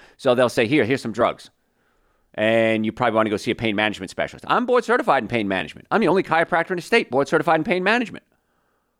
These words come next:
It's pretty cool. So we get a lot of referrals from other doctors because they don't really, it's not something they should handle. Can they handle it? Eh, probably give you some drugs and send you home.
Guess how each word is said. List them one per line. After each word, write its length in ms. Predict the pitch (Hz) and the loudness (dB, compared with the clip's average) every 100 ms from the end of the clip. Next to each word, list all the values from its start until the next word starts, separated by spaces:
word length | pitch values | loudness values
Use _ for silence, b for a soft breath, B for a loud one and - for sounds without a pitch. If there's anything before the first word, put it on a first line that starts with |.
| _ | _
It's 80 | _ | _
pretty 140 | - 170 | -4 0
cool. 380 | 226 311 - - _ _ _ _ | 2 2 0 -8 _ _ _ _
So 140 | - | -4
we 80 | 160 | -2
get 80 | 170 | 2
a 60 | 151 | 4
lot 180 | 160 | 4
of 80 | 175 | 4
referrals 340 | 151 - 147 135 | 0 2 2 2
from 120 | 135 | 0
other 160 | 127 | 0
doctors 480 | 120 143 202 147 131 | 2 4 2 0 -4
because 340 | 139 - 131 104 | -4 -2 -2 2
they 320 | 135 151 160 | 2 4 2
don't 260 | 120 147 | 2 0
really, 280 | - 143 147 | 0 -2 0
it's 140 | 147 143 | -2 0
not 260 | 180 - | 0 -2
something 300 | - 175 165 | -2 -2 0
they 80 | 156 | -2
should 180 | 160 160 | -2 -2
handle. 420 | 139 190 143 - _ _ _ _ _ _ | 0 0 0 -8 _ _ _ _ _ _
Can 220 | - 139 175 | -4 -2 0
they 100 | 214 | 2
handle 320 | 220 262 294 | 2 2 0
it? 220 | 285 - | -2 -4
Eh, 200 | 339 339 | 0 2
probably 500 | 311 - 147 143 139 | 2 0 0 0 -2
give 160 | 123 131 | -2 -2
you 60 | 127 | -2
some 140 | 117 | -4
drugs 300 | 104 131 135 | 2 2 2
and 100 | 113 | -2
send 160 | 131 107 | -6 -4
you 40 | |
home. 360 | 95 226 180 | 2 2 2